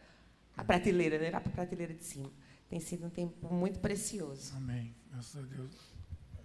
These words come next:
Speaker 2: Não, antes disso, só pra você ver a questão do efeito multiplicativo, né? Porque a gente tá falando aqui de um casal que discipulou um outro casal.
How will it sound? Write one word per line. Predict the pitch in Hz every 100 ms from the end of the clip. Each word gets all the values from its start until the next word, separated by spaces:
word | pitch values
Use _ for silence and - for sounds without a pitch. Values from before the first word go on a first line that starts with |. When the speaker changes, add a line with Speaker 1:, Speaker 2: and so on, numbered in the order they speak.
| - - - - 170 -
Speaker 2:
Não, | 214 208
antes | 190 160
disso, | 156 -
só | - 226
pra | 202
você | 202
ver | 160 165 143 - -
a | 170
questão | - 151 175
do | 170
efeito | 165 - 170 170
multiplicativo, | 170 - - 165 156 - 143 139
né? | 151 214 - - - - - -
Porque | 151 135 170
a | 160
gente | 226
tá | 214
falando | 175 175 160
aqui | 143 156 143 139 - - -
de | 160 147 147
um |
casal | 143 160 139 165 165
que | 170
discipulou | 139 - 170 143 147
um | 160 156
outro | 160 -
casal. | 185 139 127